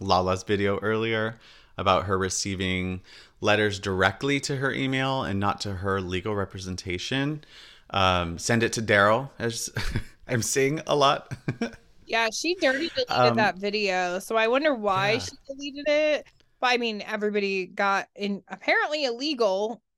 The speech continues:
Speaker 2: screen <laughs> grab of it, but I wouldn't know. If I was sending a letter to somebody, though, I wouldn't know how to send it to their legal representation. And as somebody that has been served a cease and desist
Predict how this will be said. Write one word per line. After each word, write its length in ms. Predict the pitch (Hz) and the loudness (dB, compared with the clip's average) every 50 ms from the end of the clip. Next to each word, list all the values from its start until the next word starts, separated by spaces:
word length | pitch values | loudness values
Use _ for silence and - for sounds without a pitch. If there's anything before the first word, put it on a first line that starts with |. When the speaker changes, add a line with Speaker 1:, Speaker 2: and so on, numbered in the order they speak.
| _ _ | _ _
Speaker 2:
screen 420 | - - - - 220 226 220 208 | -20 -14 -8 -6 -4 -4 -2 -2
<laughs> 0 | |
grab 220 | 214 208 214 214 - - 247 214 196 233 | 2 2 2 0 0 -4 -6 -6 -4 -4
of 120 | 208 190 | -2 0
it, 280 | 202 196 170 147 196 - | 0 -2 -2 -2 -4 -2
but 320 | 214 208 202 202 - - - - - _ _ _ _ _ _ _ _ _ - | 0 0 0 0 -2 -4 -10 -20 -20 _ _ _ _ _ _ _ _ _ 0
I 140 | 277 294 311 | 2 2 2
wouldn't 440 | 370 494 554 622 571 - 247 240 233 | 2 2 2 2 2 0 -2 -4 0
know. 280 | 226 214 226 247 277 | 0 2 2 2 0
If 160 | 269 269 277 302 | 0 -2 0 0
I 100 | 285 311 | 0 0
was 140 | 453 466 | 0 -2
sending 220 | - 440 440 480 494 508 453 | -2 -4 -4 -2 -2 -4 -4
a 100 | 320 254 | -2 0
letter 220 | 220 190 190 214 226 | 0 0 0 -2 -4
to 80 | 277 | -4
somebody, 380 | - - 330 330 349 359 381 370 | -4 -4 -4 -2 0 0 0 2
though, 300 | 392 403 403 415 392 - _ - | 2 2 2 2 0 -2 _ -4
I 140 | 220 220 226 | -2 -2 -2
wouldn't 340 | 240 311 403 466 466 320 226 | -2 -4 -4 -4 -6 -8 -6
know 600 | 220 208 208 202 196 202 214 220 220 220 220 220 | -6 -4 -2 0 0 2 2 2 2 2 0 -2
how 480 | 214 - - 220 208 208 208 208 202 202 - - - | -6 -4 -2 0 0 0 0 0 -2 -4 -8 -12 -12
to 240 | - 208 208 202 202 | -10 -8 -8 -8 -6
send 240 | - 214 214 214 220 | -4 -4 -2 -2 -4
it 80 | 202 | -6
to 100 | 208 226 | -6 -4
their 200 | 208 208 202 190 | -2 -2 -2 -2
legal 360 | 190 190 185 185 185 208 220 | -2 -4 -6 -6 -4 -4 -2
representation. 1120 | 220 233 233 - 262 247 247 262 269 269 285 294 277 285 - - 311 311 320 320 320 320 311 _ - - - - - _ _ _ - | 0 0 0 0 -2 -4 -4 -2 -4 -2 -2 -4 -4 -4 -4 -2 -2 0 2 0 0 -2 -4 _ -18 -20 -20 -20 -20 _ _ _ -2
And 300 | 220 226 220 220 220 - 226 | 0 2 2 0 0 -2 0
as 220 | 233 247 247 - | 0 0 0 -2
somebody 400 | - 220 220 240 262 285 320 339 | -2 -2 -2 -2 -2 -2 0 0
that 200 | 269 269 233 - | 2 2 2 0
has 380 | - - - 214 208 214 214 208 | -2 -2 0 0 2 0 0 -2
been 180 | 240 233 233 220 | -4 -6 -6 -2
served 340 | - 247 240 240 240 226 | 0 0 2 2 0 0
a 100 | 233 226 | -2 -4
cease 340 | 208 - - 208 214 202 - | -4 -4 -8 -8 -8 -6 -6
and 120 | 226 220 214 | -6 -4 -4
desist 760 | 208 208 - 214 196 202 208 226 240 - - - - - | -6 -6 -2 -2 0 0 0 0 -2 -4 -10 -20 -20 -20